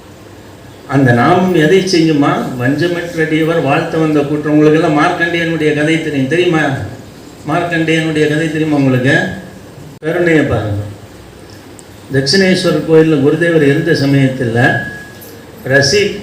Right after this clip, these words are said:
அப்படின்னு ஒரு தூய்மை பணியாளர் கோயிலை தூய்மைப்படுத்தினார். முழுக்க முழுக்க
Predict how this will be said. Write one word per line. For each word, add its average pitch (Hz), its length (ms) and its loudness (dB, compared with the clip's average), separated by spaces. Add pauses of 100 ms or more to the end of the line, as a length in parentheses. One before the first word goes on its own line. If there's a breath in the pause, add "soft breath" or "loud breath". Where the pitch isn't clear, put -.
(120)
அப்படின்னு 151 360 0
ஒரு 151 220 0
தூய்மை 165 260 -2
பணியாளர் 135 760 -2
கோயிலை 147 300 2
தூய்மைப்படுத்தினார். 123 1000 -2
முழுக்க 175 520 4
முழுக்க 156 520 2